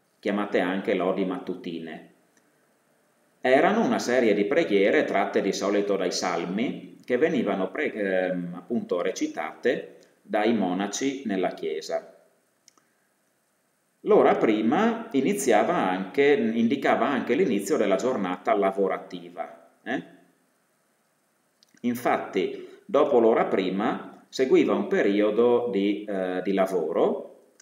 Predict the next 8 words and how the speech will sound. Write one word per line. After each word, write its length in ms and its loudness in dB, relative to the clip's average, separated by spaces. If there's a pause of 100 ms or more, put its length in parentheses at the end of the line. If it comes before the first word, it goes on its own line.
di 100 -8
solito 420 0
di 120 -2
due 260 2
ore, 640 -2 (800)
fino 460 -2
all'ora 400 4
terza. 960 -2